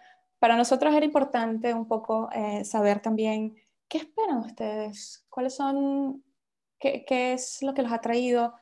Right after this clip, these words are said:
hasta acá a formar parte de la comunidad de la Conga Physics, y esto nos ayudará también, eh,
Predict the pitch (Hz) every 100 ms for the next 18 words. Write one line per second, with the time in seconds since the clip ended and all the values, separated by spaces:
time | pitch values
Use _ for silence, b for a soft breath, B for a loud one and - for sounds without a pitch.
0 | B - 220 - 208 220 226 233 226 214
1 | 214 214 220 226 220 214 214 208 202 196
2 | 202 202 b b _ - 214 202 202 202
3 | 202 202 220 214 214 - - 220 202 220
4 | 226 220 208 196 190 196 214 208 202 202
5 | 202 208 B B B - 208 196 190 190